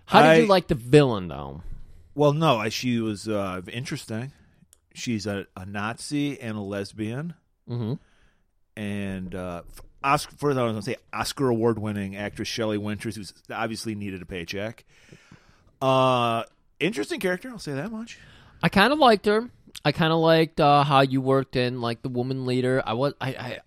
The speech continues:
Speaker 1: I'm, I don't know. It was, it was
Speaker 2: Mommy,
Speaker 1: cool.
Speaker 2: is what she's called.
Speaker 1: That was a little weird.
Speaker 2: Well, the, the whole, her whole scene was weird.
Speaker 1: I loved her three, like, boy henchmen. I wonder if you're, you know Futurama, right?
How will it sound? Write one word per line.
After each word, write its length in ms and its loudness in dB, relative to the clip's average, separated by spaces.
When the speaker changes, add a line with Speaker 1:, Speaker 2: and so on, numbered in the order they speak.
Speaker 1:
I'm, 460 -8
I 80 -6
don't 120 -2
know. 320 0
It 60 -10
was, 320 -8
it 40 -8
was 120 -6
Speaker 2:
Mommy, 480 4
Speaker 1:
cool. 120 -10
Speaker 2:
is 100 -8
what 100 -8
she's 160 -12
called. 340 -12
Speaker 1:
That 180 8
was 120 4
a 40 4
little 180 8
weird. 380 8
Speaker 2:
Well, 120 -4
the, 120 -6
the 120 -4
whole, 240 4
her 160 -4
whole 180 -2
scene 440 -10
was 160 -16
weird. 380 -20
Speaker 1:
I 120 6
loved 340 8
her 220 4
three, 500 6
like, 320 6
boy 300 6
henchmen. 560 0
I 100 6
wonder 400 4
if 300 -2
you're, 440 2
you 160 -4
know 100 4
Futurama, 580 0
right? 260 4